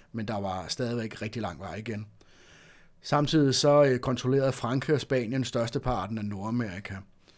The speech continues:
Britiske sejlere, de havde stødt på Australien, men først ved udgangen af århundredet, der blev egentlige kolonier, i første omgang fangelejre, som bekendt, iværksat Down Under. Ikke desto mindre så havde briterne store planer om at tjene penge på handel med fjerne lande.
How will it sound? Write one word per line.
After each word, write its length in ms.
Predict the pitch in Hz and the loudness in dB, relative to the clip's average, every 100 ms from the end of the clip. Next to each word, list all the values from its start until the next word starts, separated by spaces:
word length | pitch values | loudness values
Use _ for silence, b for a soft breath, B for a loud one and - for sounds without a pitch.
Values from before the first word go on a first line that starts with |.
| b b b _ | b b b _
Britiske 380 | 143 151 156 135 | 2 4 2 0
sejlere, 460 | - 117 120 139 | 0 0 2 2
de 220 | 131 143 127 | 2 0 0
havde 260 | 139 151 | 4 4
stødt 220 | 160 147 | 4 2
på 80 | 139 | 2
Australien, 680 | 120 - 127 127 120 151 143 | -2 0 -2 -2 0 0 0
men 240 | 123 120 | 0 -2
først 280 | 113 135 127 | -2 -4 0
ved 80 | 131 | 0
udgangen 440 | 131 135 110 123 | 0 0 -2 -4
af 280 | 110 107 101 82 | -4 -6 -8 -8
århundredet, 560 | 104 131 143 143 127 | -4 0 2 2 0
der 80 | 120 | -4
blev 200 | 117 120 | -2 -4
egentlige 360 | - 135 131 123 | -2 -4 -2 -4
kolonier, 800 | 127 117 123 127 131 117 98 - _ _ | -4 -2 -2 -2 -4 -6 -8 -14 _ _
i 40 | |
første 260 | - 110 98 | -8 -6 -4
omgang 320 | 110 113 98 | -4 -4 -8
fangelejre, 600 | - 98 123 120 101 104 | -6 -4 -2 -4 -4 -6
som 160 | 107 107 | -8 -10
bekendt, 360 | 110 117 107 - B B B - | -10 -8 -10 -12 B B B -10
iværksat 640 | 107 107 104 - 110 98 | -6 -6 -4 -4 -6 -6
Down 220 | 98 107 | -6 -6
Under. 280 | 101 95 101 - _ - - B B B B B B B _ 147 | -6 -8 -12 -14 _ -20 -20 B B B B B B B _ 2
Ikke 160 | 156 | 4
desto 220 | 175 165 | 4 4
mindre 280 | 147 135 156 | 2 4 2
så 140 | 151 151 | 2 0
havde 280 | 135 147 | 4 4
briterne 440 | 135 131 135 151 139 | 4 0 0 0 0
store 360 | - 139 151 | 0 4 4
planer 360 | 156 135 120 127 | 4 0 -2 -4
om 220 | 120 110 | -4 -6
at 180 | 98 107 | -6 -8
tjene 260 | - 120 113 | -4 -4 -4
penge 300 | 123 113 131 | -4 -2 -2
på 100 | 123 | -2
handel 320 | 113 110 120 | -4 -4 -4
med 140 | 123 | -4
fjerne 380 | 117 120 101 117 | -4 -6 -4 -4
lande. 340 | 113 98 98 | -4 -4 -6